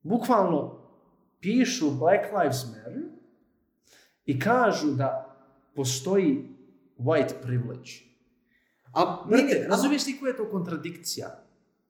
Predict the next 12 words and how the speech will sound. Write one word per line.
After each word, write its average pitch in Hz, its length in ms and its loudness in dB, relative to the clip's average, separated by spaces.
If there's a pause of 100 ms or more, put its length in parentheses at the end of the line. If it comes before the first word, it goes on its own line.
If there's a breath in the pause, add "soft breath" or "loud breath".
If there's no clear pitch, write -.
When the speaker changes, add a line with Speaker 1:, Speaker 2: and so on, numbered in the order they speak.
(220)
Speaker 1:
Brate, 226 260 2
to 233 160 -4
je - 120 -6
tolika 226 420 -4
kontradikcija 151 600 -4
reći. - 540 -4 (480 soft breath)
Iz, 135 120 0 (240)
znaš 185 320 0
kojeg 165 200 2
razloga? 113 460 -4 (760)
Brate, 143 360 4 (260)
jer 127 140 -4